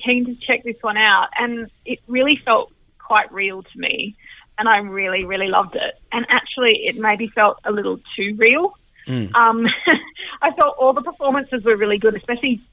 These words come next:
Speaker 1: Ben Chaplin. And I'm surprised that you're not into it, Gavin, because he has the touch of the Jack Davenport about him.
Speaker 2: <laughs>
Speaker 1: And we all know how much you love Jack Davenport.
Speaker 2: True.
Speaker 1: But, um, yeah, I thought choosing to focus on the red top papers like the Post,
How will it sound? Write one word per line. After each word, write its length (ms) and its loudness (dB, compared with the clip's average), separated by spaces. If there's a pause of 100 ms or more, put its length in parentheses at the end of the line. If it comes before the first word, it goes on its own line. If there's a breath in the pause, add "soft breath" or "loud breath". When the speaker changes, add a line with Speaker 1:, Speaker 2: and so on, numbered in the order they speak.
(120)
Speaker 1:
Ben 180 0
Chaplin. 460 -2
And 80 4
I'm 160 4
surprised 420 0
that 120 0
you're 100 2
not 120 4
into 220 -2
it, 160 -4
Gavin, 240 2
because 340 0
he 220 -2
has 140 -12 (100)
the 60 -20
touch 280 0
of 120 -14
the 60 -20 (120)
Jack 340 0
Davenport 680 0 (120)
about 380 2
him. 440 0 (100)
Speaker 2:
<laughs> 160 -2
Speaker 1:
And 80 -14
we 100 -10
all 100 -8
know 160 -2
how 120 -2
much 180 2
you 160 -4
love 300 4
Jack 260 -4
Davenport. 960 2 (100)
Speaker 2:
True. 380 2 (140)
Speaker 1:
But, 160 2
um, 460 2 (160)
yeah, 200 0
I 60 -4
thought 220 -10
choosing 320 -4
to 160 -8
focus 320 0
on 100 2
the 80 0
red 300 -2
top 160 -4
papers 400 -2
like 160 2
the 60 -20
Post, 340 0